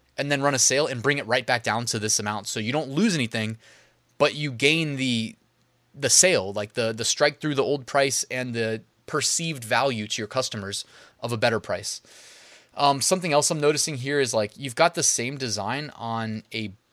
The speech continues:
bunch of different products. And, you know,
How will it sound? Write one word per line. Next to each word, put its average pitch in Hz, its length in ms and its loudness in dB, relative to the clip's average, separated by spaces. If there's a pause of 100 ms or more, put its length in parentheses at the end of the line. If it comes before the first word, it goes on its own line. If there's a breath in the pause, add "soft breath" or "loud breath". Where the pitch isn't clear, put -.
(160)
bunch 135 400 6
of 113 220 -6
different 117 320 -4
products. - 720 -4 (840 soft breath)
And, 120 540 0 (920)
you 143 180 -4
know, 123 360 2